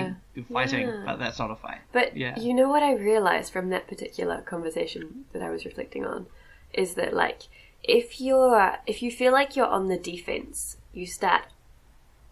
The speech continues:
Speaker 2: like, overcompensating by being more offensive or, like, attacking a little bit more. Or at least, like, if I'm in the state of mind where I'm defending my position,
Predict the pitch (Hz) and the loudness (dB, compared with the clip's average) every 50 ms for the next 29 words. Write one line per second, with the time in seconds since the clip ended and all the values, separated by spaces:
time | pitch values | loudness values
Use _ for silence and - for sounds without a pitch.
0 | - 190 190 170 165 - - - - - - 170 190 185 175 180 170 - - 180 | -4 -2 0 0 -2 -4 -6 -10 -14 -4 -2 0 0 0 -2 -4 -4 -2 -2 -2
1 | 190 190 - 202 180 - 185 160 160 - - 180 - - - - _ _ - 185 | 0 0 -2 -2 -2 -2 -4 -4 -2 -4 -6 -6 -8 -10 -12 -16 _ _ -4 -2
2 | 165 160 160 160 - 165 160 165 165 165 160 156 151 156 156 151 151 151 151 156 | -2 -2 -2 -2 -4 -2 -2 -2 -2 -4 -6 -6 -4 -2 0 0 0 0 -2 -4
3 | - - - - - _ - _ _ _ _ _ - _ - 180 - - 165 - | -8 -16 -20 -20 -20 _ -20 _ _ _ _ _ -20 _ -10 -8 -6 -6 -8 -8
4 | - - - 381 480 480 - - 190 175 170 170 165 165 - 170 160 - 170 160 | -6 -2 -2 -2 -2 -2 -4 -4 -2 -2 0 -2 -4 -6 -8 -10 -8 -8 -10 -8
5 | - - 240 247 - - 226 240 240 240 240 240 - 220 214 220 277 427 440 - | -2 -2 -2 0 0 0 0 2 2 2 2 0 0 0 -2 -2 -2 -4 -6 -8
6 | - - - - - - - - - - - 214 220 220 214 220 240 254 254 - | -14 -20 -20 -20 -18 -16 -16 -16 -16 -6 2 6 6 8 8 8 6 4 2 -2
7 | - 247 226 214 220 220 - - - - - - - - - - - 208 - 214 | -2 0 0 0 0 -2 -8 -14 -20 -20 -20 -20 -20 -20 -10 -6 -6 -2 2 2
8 | 208 214 240 247 240 233 226 - - 196 185 180 180 180 180 170 165 170 165 165 | 4 6 6 4 4 4 2 2 0 0 0 0 -2 -2 0 0 2 2 0 -2
9 | 165 - - - - - 170 165 165 - 170 170 - 165 165 165 170 185 165 165 | -2 -2 -2 0 0 0 -2 -2 -4 -6 -8 -6 -4 -4 -4 -2 -4 -4 -4 -4
10 | 160 165 165 - - 160 160 160 160 - - - - 254 | -4 -4 -4 -4 -4 -4 -4 -4 -6 -8 -8 -8 -10 -12